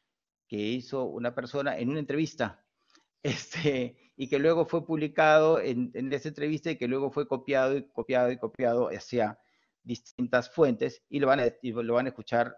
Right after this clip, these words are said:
ustedes varias veces. El sesenta y cinco por ciento de los estudiantes, alumnos actuales de primaria van a estudiar carreras en puestos de trabajo que todavía no existen,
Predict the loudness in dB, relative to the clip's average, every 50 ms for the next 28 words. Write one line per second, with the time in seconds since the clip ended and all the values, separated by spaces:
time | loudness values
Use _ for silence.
0 | _ _ -20 -18 _ -6 -6 -4 -2 -2 -2 -2 -4 -8 -16 _ _ _ -6 -4
1 | -4 -2 -2 -4 -6 -6 -6 -8 -10 -10 -14 -10 -10 -10 -10 -10 -12 -10 -10 -10
2 | -8 -8 -8 -8 -8 -10 -8 -8 -8 -8 -4 -4 -4 -2 -2 -6 -6 -8 -10 -10
3 | -8 -6 -6 -4 -6 -6 -8 -10 -10 -10 -8 -8 -8 -10 -8 -10 -12 -10 -6 -6
4 | -6 -6 -6 -8 -8 -12 -10 -10 -10 -8 -6 -4 -4 -4 -4 -4 -4 -6 -8 -8
5 | -8 -8 -8 -6 -8 -8 -6 -4 -6 -6 -6 -8 -8 -10 -10 -6 -8 -8 -6 -6
6 | -10 -8 -6 -6 -6 -6 -6 -8 -12 -12 -12 -10 -8 -8 -6 -4 -4 -4 -6 -8
7 | _ _ _ -10 -8 -8 -8 -8 -8 -8 -8 -8 -8 -14 -20 -20